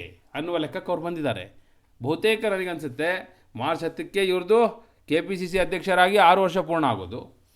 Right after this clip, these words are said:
ಆ ಕಡೆ ಸಿದ್ದರಾಮಯ್ಯನವರು ಬಜೆಟ್ ಮಂಡನೆ ಮಾಡಿ ಅದಕ್ಕೆ ಅನುಮೋದನೆ ಪಡೆಯೋದು, ಅದರ ಬೆನ್ನಲ್ಲೇ ಒಂದಷ್ಟು ಡೆವಲಪ್ಮೆಂಟ್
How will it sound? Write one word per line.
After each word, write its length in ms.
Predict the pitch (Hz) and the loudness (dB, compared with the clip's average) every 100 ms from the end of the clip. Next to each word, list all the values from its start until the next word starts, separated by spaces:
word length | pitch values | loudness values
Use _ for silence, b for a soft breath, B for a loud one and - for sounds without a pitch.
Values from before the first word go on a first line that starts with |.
| _ 135 | _ -6
ಆ 100 | 165 | -4
ಕಡೆ 200 | 196 202 | -2 -4
ಸಿದ್ದರಾಮಯ್ಯನವರು 1040 | 165 156 190 190 190 196 233 220 - - | -6 -2 -2 -2 -2 4 4 2 -4 -12
ಬಜೆಟ್ 300 | 120 156 202 | -4 0 0
ಮಂಡನೆ 320 | 180 180 185 185 | 0 -2 -2 0
ಮಾಡಿ 260 | 180 190 | 0 2
ಅದಕ್ಕೆ 280 | 180 170 208 | 2 0 -2
ಅನುಮೋದನೆ 480 | 190 208 220 196 139 | 0 2 2 2 -4
ಪಡೆಯೋದು, 580 | 123 98 120 180 - _ _ - | -6 -6 -8 -10 -12 _ _ -8
ಅದರ 200 | 131 156 | -4 -4
ಬೆನ್ನಲ್ಲೇ 540 | 120 143 214 233 247 | -2 -6 -2 -2 2
ಒಂದಷ್ಟು 380 | 233 208 196 214 | 0 0 -4 -4
ಡೆವಲಪ್ಮೆಂಟ್ 800 | 135 156 202 202 190 165 - - | 0 4 4 4 -2 -8 -12 -20